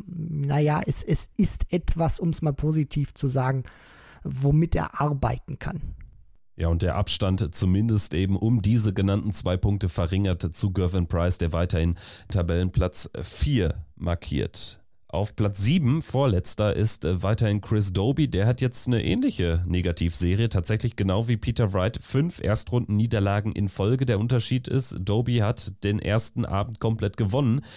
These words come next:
Speaker 2: Seitdem kommt er aber nicht mehr in die Punkte und es ist trotzdem eine ganz andere Story als die, die Peter Wright schreibt, denn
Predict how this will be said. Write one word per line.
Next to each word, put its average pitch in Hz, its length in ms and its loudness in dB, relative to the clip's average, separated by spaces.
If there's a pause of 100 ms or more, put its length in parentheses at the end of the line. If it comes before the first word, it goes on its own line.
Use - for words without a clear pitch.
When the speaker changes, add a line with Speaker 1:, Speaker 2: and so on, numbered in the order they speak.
(200)
Speaker 2:
Seitdem 104 540 2 (180)
kommt 135 240 0
er 139 80 2
aber 117 340 0
nicht 110 280 0
mehr 127 100 4
in 117 60 2
die 117 100 2
Punkte 156 400 0
und 98 440 0 (120)
es 104 160 0
ist - 180 -2
trotzdem 117 280 0
eine 110 120 2
ganz 107 220 0
andere 107 240 0
Story 113 400 2
als 85 240 -2
die, 104 160 0
die 98 280 2
Peter 92 440 -2
Wright 98 240 0
schreibt, - 400 -4
denn 95 220 2